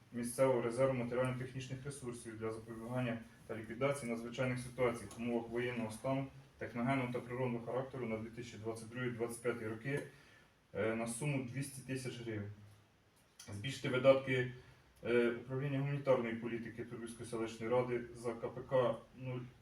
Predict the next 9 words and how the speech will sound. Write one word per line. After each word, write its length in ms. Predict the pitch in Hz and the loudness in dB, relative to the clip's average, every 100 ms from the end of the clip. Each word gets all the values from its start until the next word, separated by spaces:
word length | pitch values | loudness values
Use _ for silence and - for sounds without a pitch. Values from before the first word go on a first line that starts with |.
| - - | -20 -12
шість 460 | - - 135 - 131 | -6 -4 -4 -4 -4
одинадцять 560 | 131 135 127 123 - | -2 0 0 -2 -4
нуль 140 | 127 117 | -2 -2
двадцять 340 | 120 127 123 | 0 -2 -2
один, 420 | 113 123 113 113 120 | -2 0 0 -2 -8
це 60 | |
по 200 | 127 120 | -6 -4
загальноосвітніх 680 | 120 123 123 123 127 120 107 | 2 2 2 -4 -6 -6 -8
школах, 380 | - 135 143 | -4 -2 0